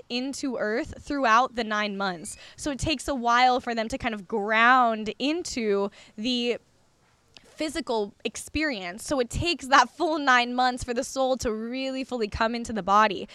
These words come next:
Is there a soul that's intended for that, for that life, or that's, you know, planning on being there, or is already there and is just grounding in? Probably,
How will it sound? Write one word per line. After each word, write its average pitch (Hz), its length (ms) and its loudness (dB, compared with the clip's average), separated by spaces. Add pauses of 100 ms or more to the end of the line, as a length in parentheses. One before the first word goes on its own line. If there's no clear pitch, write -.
(280)
Is 285 180 2
there 254 420 4 (140)
a 262 80 0
soul 294 420 2
that's 254 220 -2
intended 254 600 -4
for 302 140 0
that, 302 280 4 (220)
for 294 140 -2
that 285 240 4
life, 285 380 4
or 247 100 0
that's, 220 300 0 (340)
you 254 140 -2
know, 214 320 0
planning 277 360 0
on 277 140 4
being 294 220 -2
there, 277 180 0
or 240 60 2
is 233 180 -4
already 269 480 4
there 269 540 4 (260)
and 247 160 4
is 247 140 -2
just - 180 -8
grounding 254 500 4
in? 294 480 -2
Probably, 285 840 2